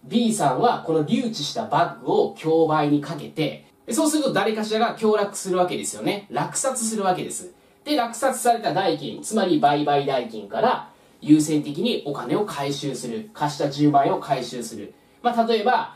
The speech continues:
十二万円とかで売れたというのであれば、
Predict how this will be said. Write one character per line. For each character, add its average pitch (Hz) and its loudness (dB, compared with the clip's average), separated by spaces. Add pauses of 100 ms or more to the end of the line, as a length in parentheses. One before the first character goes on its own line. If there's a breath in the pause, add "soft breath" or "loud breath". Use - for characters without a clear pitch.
(120)
十 185 2
二 147 4
万 214 4
円 240 2
と - -4
か - 0
で 220 -6
売 139 -6
れ 147 0
た 151 0
と 110 -6
い 139 4
う 170 6
の 147 2
で 104 -10
あ 185 -2
れ 139 -2
ば、 - 2